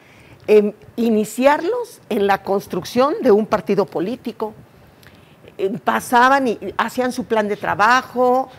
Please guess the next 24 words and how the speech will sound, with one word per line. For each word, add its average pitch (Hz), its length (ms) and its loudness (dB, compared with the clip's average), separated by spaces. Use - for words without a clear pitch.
trataban 226 520 0
de 190 120 -4
decirle 196 340 -6
a - 20 -8
sus 208 180 -12
compañeros 175 580 -6
o 202 40 -10
pasaban 202 400 0
a 196 40 -2
los 175 160 -6
grupos, 214 300 -10
había 196 240 0
unos 220 220 0
días 196 180 0
de 202 100 -8
campaña, 214 680 -6
había 220 320 0
elecciones, 226 720 -6
inclusive 240 460 -6
ya 233 80 -4
en 240 80 -2
los 226 160 -8
últimos 214 380 -6
periodos. 208 560 -6